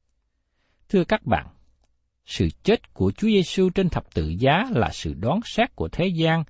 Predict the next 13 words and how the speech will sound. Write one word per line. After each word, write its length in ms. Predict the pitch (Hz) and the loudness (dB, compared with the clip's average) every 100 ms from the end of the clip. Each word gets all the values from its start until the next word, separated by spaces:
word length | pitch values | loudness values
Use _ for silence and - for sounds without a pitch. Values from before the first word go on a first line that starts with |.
| - _ _ - | -12 _ _ -2
và 340 | 101 98 76 - _ - _ | 2 2 0 -14 _ -20 _
các 200 | 214 254 _ _ | 0 0 _ _
quyền 340 | 131 120 82 78 | 2 2 2 -2
lực 320 | 92 - _ | -4 -4 _
của 100 | 143 | 0
đời 240 | 131 87 | 2 2
này. 240 | 92 - - _ _ _ _ _ _ _ - | 2 -2 -6 _ _ _ _ _ _ _ -2
Đây 260 | 127 160 | 2 2
là 180 | 127 98 | 2 0
một 520 | 80 90 85 - _ | 0 0 -2 -6 _
trong 200 | 185 180 | 0 2
những 260 | 120 131 147 | 2 0 2
điều 280 | 127 87 | 2 2